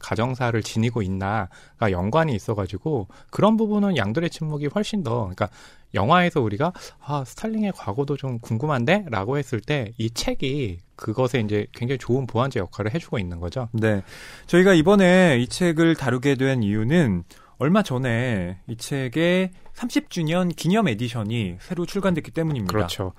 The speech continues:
Speaker 2: 음.
Speaker 1: 어, 양들의 침묵을 비롯해서, 어, 한니발도 나왔고요. 한니발 라이징도 나왔고요.
Speaker 2: 음.
Speaker 1: 아마 대다수의 한국 그 많은 분들은 책보다는 영화로 먼저 좀 익숙해지실 것 같은데요. 그래서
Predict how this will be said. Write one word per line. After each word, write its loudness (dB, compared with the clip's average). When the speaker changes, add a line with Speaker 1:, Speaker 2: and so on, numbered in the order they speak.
Speaker 2:
음. -10
Speaker 1:
어, 0
양들의 2
침묵을 -2
비롯해서, -2
어, -2
한니발도 0
나왔고요. 0
한니발 2
라이징도 2
나왔고요. -6
Speaker 2:
음. -8
Speaker 1:
아마 6
대다수의 4
한국 2
그 0
많은 0
분들은 -2
책보다는 -2
영화로 2
먼저 -4
좀 -6
익숙해지실 -6
것 -2
같은데요. -2
그래서 0